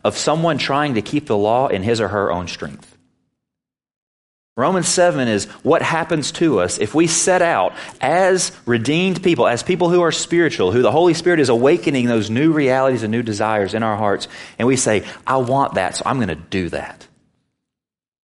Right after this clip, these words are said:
And we completely bypass the work of the Spirit in our lives, completely bypass dependence upon grace and mercy of Jesus,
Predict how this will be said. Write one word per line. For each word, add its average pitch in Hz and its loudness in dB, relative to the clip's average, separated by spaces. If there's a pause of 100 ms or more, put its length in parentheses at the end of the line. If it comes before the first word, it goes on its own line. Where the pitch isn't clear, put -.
(1040)
And 107 0
we 101 2
completely 117 0
bypass 95 -2 (280)
the 101 -4
work 95 -2
of 85 -6
the 82 -4
Spirit 92 -4
in 82 -6
our 82 -2
lives, 80 -2
completely 117 0
bypass 110 -2
dependence 113 -4
upon 95 -4
grace 101 -2 (200)
and 98 -6
mercy 104 -2
of 90 -6
Jesus, 90 -4